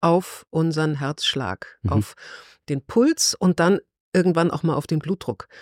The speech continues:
Speaker 2: Autonomes
Speaker 1: Und,
Speaker 2: Nervensystem,
Speaker 1: genau.
Speaker 2: nur noch schnell dazwischen
Speaker 1: Parasympathikus und Sympathikus.
Speaker 2: Ja.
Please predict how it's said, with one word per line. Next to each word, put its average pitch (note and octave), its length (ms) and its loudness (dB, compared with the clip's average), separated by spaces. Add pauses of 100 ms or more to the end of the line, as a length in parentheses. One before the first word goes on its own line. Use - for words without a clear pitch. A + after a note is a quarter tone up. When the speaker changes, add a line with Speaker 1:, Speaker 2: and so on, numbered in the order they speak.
(420)
Speaker 2:
Autonomes B2 840 6
Speaker 1:
Und, A#2+ 60 6
Speaker 2:
Nervensystem, B2+ 720 4
Speaker 1:
genau. B2 140 8
Speaker 2:
nur A#2+ 60 6
noch A#2 180 4
schnell A#2 500 2 (160)
dazwischen C3+ 260 2
Speaker 1:
Parasympathikus D#3+ 880 2
und C#3+ 180 -4
Sympathikus. C3 720 -6
Speaker 2:
Ja. G#2+ 120 2